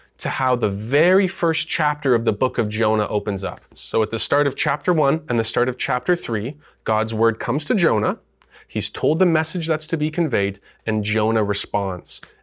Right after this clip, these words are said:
In the first chapter, Jonah runs in the opposite direction,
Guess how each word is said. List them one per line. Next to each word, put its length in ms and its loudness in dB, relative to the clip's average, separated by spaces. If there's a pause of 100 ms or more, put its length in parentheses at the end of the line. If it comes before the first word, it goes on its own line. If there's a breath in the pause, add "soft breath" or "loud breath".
In 80 -6
the 80 -4
first 320 2
chapter, 680 0
Jonah 360 2
runs 480 0
in 80 -2
the 100 -2
opposite 400 -2
direction, 500 -4